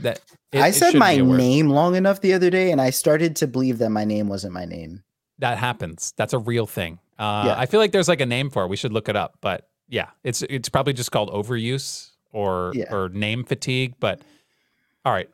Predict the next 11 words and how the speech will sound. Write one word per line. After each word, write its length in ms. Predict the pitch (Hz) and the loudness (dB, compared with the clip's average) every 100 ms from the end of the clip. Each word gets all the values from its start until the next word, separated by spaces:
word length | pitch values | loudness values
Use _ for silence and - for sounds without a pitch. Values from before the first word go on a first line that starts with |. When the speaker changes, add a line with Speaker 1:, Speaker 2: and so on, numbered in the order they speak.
| - | -6
Speaker 1:
let's 160 | 143 | -6
get 120 | - 147 | -2 -2
into 160 | 135 | 0
the 60 | 123 | -2
draft. 360 | - 101 - 120 | -2 -2 -2 -4
I 100 | 110 | -2
don't 80 | 120 | -2
wanna 120 | 120 | -2
stall 320 | - 131 110 | -2 0 0
anymore 320 | 104 101 101 92 | -2 -2 -4 -4
because 420 | 98 98 92 | -4 -6 -6